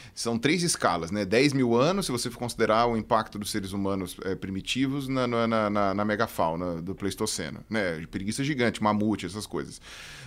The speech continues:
É, quinhentos anos, se você for considerar as grandes navegações, que levaram ratos, gatos e um monte de outros bichos extremamente predatórios pra lugares em que eles nunca foram presentes, e extinguiu,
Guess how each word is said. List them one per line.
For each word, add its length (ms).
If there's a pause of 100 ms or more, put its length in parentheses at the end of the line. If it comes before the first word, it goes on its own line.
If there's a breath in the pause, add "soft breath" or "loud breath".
É, 140
quinhentos 640
anos, 500
se 100
você 160
for 120
considerar 460
as 100
grandes 240
navegações, 760
que 140
levaram 440
ratos, 500
gatos 760 (260 loud breath)
e 120
um 20
monte 260
de 80
outros 300
bichos 360
extremamente 460
predatórios 680
pra 160
lugares 480
em 80
que 100
eles 140
nunca 180
foram 220
presentes, 440
e 40
extinguiu, 580